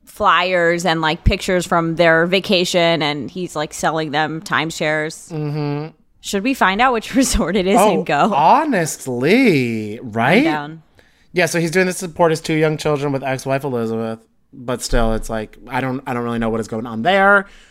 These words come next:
Speaker 2: I'm very curious. I guess the family maybe kicked him out of the family, but I don't know.
Speaker 1: Right. I don't know if he was ever on the payroll
Speaker 2: Yeah.
Speaker 1: or got cut off from it or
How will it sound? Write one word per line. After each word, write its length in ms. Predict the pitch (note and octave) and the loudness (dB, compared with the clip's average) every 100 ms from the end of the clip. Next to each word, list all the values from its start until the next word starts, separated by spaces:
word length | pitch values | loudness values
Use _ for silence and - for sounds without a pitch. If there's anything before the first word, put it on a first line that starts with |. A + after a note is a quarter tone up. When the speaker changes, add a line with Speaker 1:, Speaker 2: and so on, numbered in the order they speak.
| _ | _
Speaker 2:
I'm 140 | C#3 B2+ | -6 -4
very 340 | E3 A3 A#3 | 0 4 4
curious. 460 | A3+ E3+ D3+ D3 C#3+ | 2 0 2 2 0
I 80 | C3+ | 0
guess 160 | D3+ | 0
the 120 | D#3 | 0
family 240 | D3+ D3+ D3 | 2 2 2
maybe 180 | C#3 C3+ | 0 -2
kicked 240 | D#3 - | -6 -4
him 80 | C3+ | 0
out 100 | F3+ | 0
of 80 | G#3+ | 0
the 20 | |
family, 360 | A#3 A#3 A#3 A3 | 2 4 4 2
but 400 | D3+ C3 B2+ _ _ _ _ _ _ _ _ _ _ - | 2 2 0 _ _ _ _ _ _ _ _ _ _ -20
I 40 | |
don't 340 | B2+ C3+ A#2 A#2 | -18 -12 -10 -6
know. 40 | |
Speaker 1:
Right. 400 | C3 G3 D#3 D#3 - _ - | 0 0 0 -2 -8 _ -2
I 120 | G3 | 0
don't 120 | A3 | 2
know 120 | A3 | 2
if 80 | G3 | 2
he 160 | G#3 F3+ | 0 -4
was 260 | E3+ E3 - | -4 -6 -4
ever 200 | G3 A3 | -2 2
on 140 | A#3 | 2
the 60 | A3+ | 2
payroll 640 | A#3+ A3+ A3 A3+ A3 G#3+ | -2 -2 0 0 2 2
Speaker 2:
Yeah. 60 | G3+ | 0
Speaker 1:
or 140 | E3 D#3 | -2 -2
got 260 | D#3+ - | -4 -4
cut 160 | F3+ E3 | -2 -2
off 260 | E3 G3 | -2 -4
from 160 | G3+ F#3 | -4 -4
it 420 | E3+ E3+ E3 E3 - | -2 -2 -2 -4 -8
or 560 | E3+ D#3+ D#3 D#3 D#3 | -6 -4 -2 -4 -8